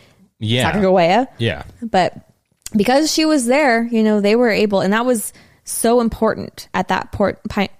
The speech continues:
Speaker 2: po-, point in the expedition because they had to get across the Rockies and they needed the horses to do that.
Speaker 1: Mm-hmm.
Speaker 2: And they couldn't bring the horses beforehand because they were on a river and they couldn't carry the horses on all of the boats.
Speaker 1: Yeah, they didn't have, uh, Uber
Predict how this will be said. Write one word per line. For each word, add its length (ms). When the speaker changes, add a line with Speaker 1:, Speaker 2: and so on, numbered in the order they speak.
Speaker 2:
po-, 280
point 760
in 180
the 160
expedition 640
because 280
they 100
had 280
to 60
get 140
across 340
the 80
Rockies 540
and 200
they 140
needed 400
the 80
horses 400
to 100
do 200
that. 240
Speaker 1:
Mm-hmm. 160
Speaker 2:
And 80
they 60
couldn't 240
bring 160
the 80
horses 360
beforehand 800
because 300
they 140
were 140
on 160
a 40
river 520
and 100
they 80
couldn't 320
carry 300
the 80
horses 420
on 340
all 120
of 80
the 80
boats. 480
Speaker 1:
Yeah, 100
they 100
didn't 180
have, 260
uh, 320
Uber 380